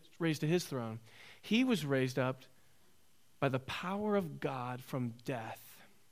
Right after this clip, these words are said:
and seated at the right hand of the throne of the Father, above all dominions and authorities and powers.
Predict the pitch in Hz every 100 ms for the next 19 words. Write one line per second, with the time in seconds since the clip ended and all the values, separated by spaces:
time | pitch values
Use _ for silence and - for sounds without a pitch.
0 | - - - - - 147 135 - - 175
1 | 170 151 135 123 127 135 127 139 131 123
2 | 123 - 131 123 120 117 131 131 143 113
3 | - - - - - - - - - -
4 | 139 139 139 143 143 143 143 139 147 135
5 | 123 127 127 156 147 143 139 131 156 151
6 | - 127 127